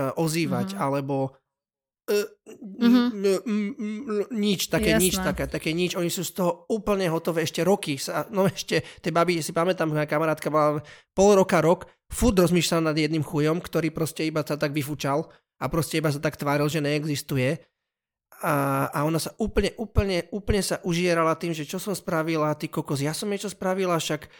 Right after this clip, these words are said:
Speaker 1: proste toto. A to som si povedal, že to ja nemôžem robiť toto.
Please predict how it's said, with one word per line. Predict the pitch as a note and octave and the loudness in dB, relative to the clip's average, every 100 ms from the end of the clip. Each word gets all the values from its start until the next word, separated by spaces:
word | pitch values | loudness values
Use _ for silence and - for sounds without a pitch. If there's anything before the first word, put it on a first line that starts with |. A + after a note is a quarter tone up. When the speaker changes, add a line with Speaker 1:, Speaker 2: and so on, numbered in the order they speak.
| - _ _ _ _ | -20 _ _ _ _
Speaker 1:
proste | - D#3 D3+ - F3+ D3+ | -4 0 0 -2 -2 -2
toto. | - D#3 G#2+ - | 0 -2 -2 -4
A | C#3+ C3 B2+ | -4 0 0
to | B2+ F3+ | -2 -4
som | G3+ | -4
si | F#3+ G3+ | -4 -4
povedal, | D#3+ E3+ E3+ F3+ E3+ | -4 -2 0 0 0
že | D#3+ D#3 D3 D3+ - _ _ _ _ _ - | -2 -2 -2 -4 -8 _ _ _ _ _ -6
to | D#3 | 0
ja | D#3 | 2
nemôžem | C#3+ D#3 E3 D#3+ C#3+ | 2 0 0 0 0
robiť | C3+ B2+ C#3 | -2 -4 -6
toto. | C3 A#2+ | -8 -10